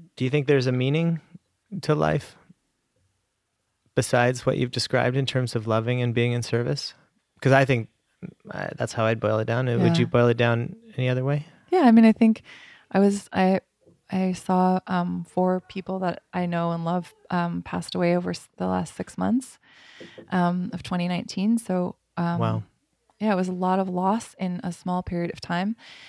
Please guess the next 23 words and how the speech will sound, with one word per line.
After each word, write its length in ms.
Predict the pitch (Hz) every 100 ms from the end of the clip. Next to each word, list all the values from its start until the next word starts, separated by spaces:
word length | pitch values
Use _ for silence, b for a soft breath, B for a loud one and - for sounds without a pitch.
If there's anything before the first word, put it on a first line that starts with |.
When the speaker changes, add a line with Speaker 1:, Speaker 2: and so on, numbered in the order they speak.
| B B
Speaker 2:
And, 500 | 190 180 180 180 180 -
um, 340 | 180 170 175 -
ultimately, 920 | 180 180 196 - 185 - - - - _ _
y-, 120 | - -
I 60 | 226
mean, 340 | 214 185 185 - _ _ _ _ _ _ _ _ _ _ -
it's, 800 | 180 - - - - - _ _ _ _ _ _ _ _ _ _ 185
were 220 | 185 180
we 120 | 185
loving 380 | 180 175 175 175
to 100 | 185
each 140 | 180 180
other, 400 | 175 - 175 - _ b b b b b _ -
and, 460 | 175 175 175 180 -
and 160 | 175
how 140 | 170 170
were 140 | 175
we 120 | 175
of 120 | 180 170
service, 560 | - 180 190 185 - -
I 60 |
think 300 | 165 185 175
are 320 | 180 180 170